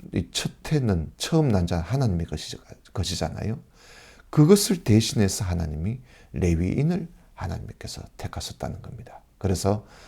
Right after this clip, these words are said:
하나님이 무슨 말씀하시지요? "레위인은 내 것이다." 그러잖아요. 그리고 "처음 난자는 다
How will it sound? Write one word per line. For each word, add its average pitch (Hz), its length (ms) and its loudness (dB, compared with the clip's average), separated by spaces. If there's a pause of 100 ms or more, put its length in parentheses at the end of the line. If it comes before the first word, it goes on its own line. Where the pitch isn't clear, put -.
(140)
하나님이 87 360 4
무슨 85 320 0
말씀하시지요? 107 680 -2 (420)
"레위인은 98 580 8 (180)
내 85 180 0
것이다." 73 760 -4
그러잖아요. - 480 -12 (1300)
그리고 101 220 6
"처음 190 560 6
난자는 101 640 4
다 95 480 -4